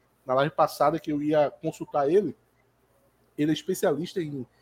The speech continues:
em recuperação judicial e pedi pra ele fazer uma análise aí pra poder trazer aqui pro programa, é, com a,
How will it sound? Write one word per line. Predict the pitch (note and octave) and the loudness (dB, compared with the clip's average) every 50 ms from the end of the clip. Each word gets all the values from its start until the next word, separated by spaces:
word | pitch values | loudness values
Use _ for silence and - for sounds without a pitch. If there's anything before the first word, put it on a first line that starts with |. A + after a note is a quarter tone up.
| _ _ _ _ - | _ _ _ _ -10
em | B2+ | -6
recuperação | A#2+ D3+ C#3+ - - D3+ D3 - D3 C#3 | -2 -2 -2 -2 -2 -2 -2 -2 -2 -6
judicial | C#3 C#3 C#3 - - - C3 A#2+ C3 D#3+ G3 - _ _ _ _ _ _ _ _ _ _ _ - | -6 -6 -8 -8 -2 2 4 6 6 4 4 0 _ _ _ _ _ _ _ _ _ _ _ -10
e | C3 C#3 D3 D3+ D3 D3 D3+ D3+ D3 C#3+ C#3 C3+ C3+ C3 B2+ B2+ B2 A#2+ A2+ A2 G#2+ G#2 G2+ - _ _ - _ _ | -6 -4 -2 0 0 2 2 2 0 0 0 -2 -2 0 0 0 0 -2 -2 -4 -4 -6 -8 -10 _ _ -20 _ _
pedi | - D3+ D#3+ | -8 -6 -4
pra | D#3 F#3 | -2 -2
ele | F3+ | 0
fazer | F3+ G#3 F3+ D3+ E3 | 2 4 4 4 4
uma | E3+ E3 | 2 2
análise | D3+ C#3+ C#3 D3 C#3+ B2+ C#3 | 2 2 2 2 2 2 2
aí | B2+ C#3 | 2 2
pra | C#3+ - A#2+ | 0 -4 -6
poder | - D#3 D3+ E3+ E3 _ _ | -4 -2 -2 -2 -2 _ _
trazer | - F#3 F3 D#3+ B2 A#2 C#3 C#3 | 2 4 4 4 4 2 2 0
aqui | C3+ - - | 0 0 -6
pro | - C#3+ C3 B2 | -6 -4 -4 -4
programa, | - C3 B2 A2+ A2 A#2 A#2+ B2+ C#3 D3+ D3+ - _ _ _ _ _ _ _ _ _ _ | -2 -2 -4 -2 -2 -2 -2 -2 -2 -4 -6 -8 _ _ _ _ _ _ _ _ _ _
é, | - A2 A2+ A#2 A#2 A#2 A#2 A#2 A2+ A2+ A2 A2 A2 G#2+ G#2+ _ - | -6 -4 -2 -2 0 0 0 2 2 2 2 0 0 -2 -4 _ -8
com | C3 C3 C#3 C#3 | -4 0 2 4
a, | C3+ C3+ C3 B2+ A#2+ A#2 A2 G#2+ | 4 6 6 4 4 2 0 -2